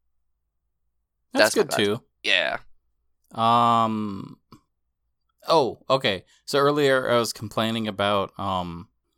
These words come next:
Speaker 1: the Last Podcast Network going to Spotify. So I have a glad space about the Last Podcast Network.
Speaker 2: Okay.
Speaker 1: Uh, I recently discovered a show I wish I knew about a lot sooner. Um, it's called, well, let me ask,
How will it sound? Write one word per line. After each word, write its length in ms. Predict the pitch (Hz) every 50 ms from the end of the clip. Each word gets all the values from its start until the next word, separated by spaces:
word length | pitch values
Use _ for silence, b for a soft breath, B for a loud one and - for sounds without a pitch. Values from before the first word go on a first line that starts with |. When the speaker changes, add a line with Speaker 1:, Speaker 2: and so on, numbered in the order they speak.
| _ _ _ _ -
Speaker 1:
the 180 | - 98 92
Last 320 | 90 98 98 98 - - -
Podcast 480 | 113 104 104 95 104 101 98 - -
Network 360 | 110 101 - - 107 101 - -
going 380 | 92 90 95 95 95 95 95 92
to 100 | - 82
Spotify. 760 | - - - - 107 117 107 90 - - 82 65 73 - - _ _ _ _ _ _ _ _ b b b b b b b b b
So 140 | - - -
I 80 | 104 120
have 100 | 123 107
a 80 | 95
glad 360 | 85 - 95 107 123 139 139 139
space 540 | - - 104 92 87 85 82 - - - - -
about 420 | 95 92 87 92 90 92 87 -
the 100 | - 95
Last 300 | 87 87 87 90 - -
Podcast 520 | - - 85 90 82 - 87 - - - -
Network. 380 | 80 - - - 80 - _ _ _ _ _ _ _ _ _ _ _ -
Speaker 2:
Okay. 180 | 170 165 - 147
Speaker 1:
Uh, 260 | 104 104 101 98 - - -
I 100 | 101 110
recently 480 | 107 113 123 127 - - 151 147 156 143
discovered 680 | 131 117 - - 113 110 107 110 110 113 110 104 - -
a 260 | - 95 98 98 92 92
show 800 | - - - 107 98 98 101 101 101 98 95 92 - - - _ -
I 140 | 90 95 95
wish 280 | 92 104 143 - -
I 80 | 202 147
knew 160 | 113 104 101
about 260 | 92 85 90 87 80 85
a 20 |
lot 220 | 87 87 76 -
sooner. 500 | - - 95 82 76 80 82 87 127 - _ b b b b b _ _ _ _ _ -
Um, 400 | 98 92 95 92 90 85 85 -
it's 180 | - 98 95 -
called, 340 | - - 107 104 101 101 -
well, 280 | - 120 123 120 - -
let 160 | - 117 117 117
me 100 | 120 117
ask, 240 | 113 107 107 - -